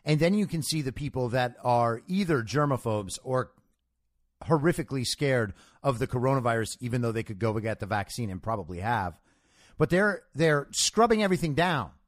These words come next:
And if you were to say to these people,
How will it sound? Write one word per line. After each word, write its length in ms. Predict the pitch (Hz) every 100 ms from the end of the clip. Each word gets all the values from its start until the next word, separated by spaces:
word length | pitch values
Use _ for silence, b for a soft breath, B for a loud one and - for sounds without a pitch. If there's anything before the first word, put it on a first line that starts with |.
| _ _ _ _ _ _ _ _ -
And 480 | 180 185 180 165 - _ _ _ _ _ _ _
if 140 | 165
you 140 | 220 320
were 60 |
to 60 | 320
say 240 | - 247
to 80 | 285
these 160 | 175 -
people, 520 | 127 110 110 107